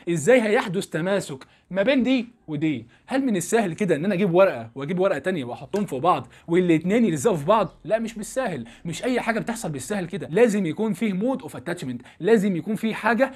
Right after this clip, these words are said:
هي اللي هتخلي دي تمسك في دي، زي الصمغ مثلا بتخلي الورقه دي هتمسك في الورقه دي، طب هي نفس الفكرة يا شباب، الوقت أنا عايز أكلمكم عن مين؟ عايز أتكلم عن الإبيثيليوم اتاتشمنت. الوقت أنا هتكلم عن مين؟ هتكلم عن الاتاتشمنت نفسه. يبقى هنا الاتاتشمنت إبيثيليوم كنت بتكلم عن الإبيثيليوم وخلصتها خلاص،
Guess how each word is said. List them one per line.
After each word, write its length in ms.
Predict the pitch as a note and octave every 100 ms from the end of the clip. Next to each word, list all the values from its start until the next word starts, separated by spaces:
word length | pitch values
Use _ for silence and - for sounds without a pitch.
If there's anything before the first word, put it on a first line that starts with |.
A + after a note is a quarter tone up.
| - _
هي 240 | A#3+ A3
اللي 140 | D#3 C#3
هتخلي 400 | - - G#3+ F#3+
دي 220 | A3 A3+
تمسك 300 | - G3+ F#3
في 100 | -
دي، 240 | C3+ B2 B2
زي 160 | G3+
الصمغ 460 | C4 - C4 F3 D3
مثلا 360 | D#3+ D#3+ A#2+ A2+ - _
بتخلي 360 | - - A3+ G3
الورقه 280 | E3+ G3+ F3+
دي 200 | G#3+ G3
هتمسك 380 | D#3+ F#3+ F3 -
في 60 |
الورقه 300 | B2+ C3 C3+
دي، 240 | B2+ A#2 A2 _ _ -
طب 140 | A2+
هي 140 | A2+ C3
نفس 180 | C#3+
الفكرة 240 | A#2+ - D3+
يا 60 |
شباب، 340 | C3 D#3+ D3+ B2
الوقت 260 | B2 D3
أنا 80 | D3
عايز 160 | C3 D3
أكلمكم 440 | C3+ C3 D#3+ D3+
عن 80 | B2+
مين؟ 200 | C#3+ F3+
عايز 180 | C#3 D3
أتكلم 380 | B2 D#3+ F3 C3
عن 220 | D#3 E3+
الإبيثيليوم 640 | B2+ A#2+ A#2+ - E3 G#3 A3
اتاتشمنت. 680 | C#3 F#3 F3+ F3+ D#3+ E3 - - - -
الوقت 220 | D3 F#3
أنا 140 | G3 F3
هتكلم 240 | F3 G#3+
عن 140 | F#3 F#3
مين؟ 100 | G#3+
هتكلم 340 | F#3 A3 A#3+
عن 60 | F#3+
الاتاتشمنت 540 | E3 A3+ A3+ G3+ G#3
نفسه. 340 | F#3+ - A#2 - -
يبقى 200 | D#3 D#3+
هنا 100 | A#3
الاتاتشمنت 560 | A#3 E3+ A3+ A#3 A3+ A3+
إبيثيليوم 420 | F#3 G3 B3 A#3
كنت 180 | G#3+ F3+
بتكلم 380 | F3 F3 A#3+ A3+
عن 100 | F#3
الإبيثيليوم 460 | D#3+ E3+ A3+ A#3
وخلصتها 480 | F3+ D#3+ D3+ D#3 G#3+
خلاص، 420 | F#3+ C#3+ C#3+ -